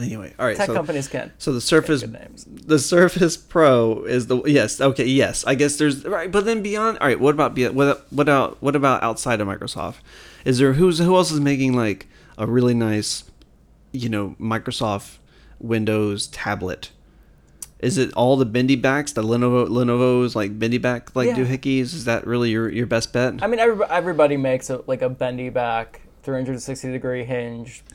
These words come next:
Speaker 2: laptop now. You can get one from Dell.
Speaker 1: No, no, bendy back, not three sixty. <laughs> It's just
Speaker 2: Not
Speaker 1: bendy
Speaker 2: thr-
Speaker 1: back.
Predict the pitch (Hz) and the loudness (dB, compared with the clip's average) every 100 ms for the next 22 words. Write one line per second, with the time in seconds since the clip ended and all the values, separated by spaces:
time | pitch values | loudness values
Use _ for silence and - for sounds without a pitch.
0 | - - 120 - 120 117 - 131 123 117 | -18 -12 -12 -8 -6 -8 -10 -10 -8 -8
1 | 120 123 143 143 139 135 117 - 131 120 | -10 -6 -4 -4 -6 -8 -2 2 4 2
2 | 131 120 110 95 95 - 120 - 117 - | 2 2 0 -2 -2 0 0 0 -2 -2
3 | 127 - 135 180 - - - - - 147 | -6 -6 -4 -4 -6 -16 -16 -10 -2 -2
4 | 147 - - - - - | 0 -2 -2 -8 -10 -14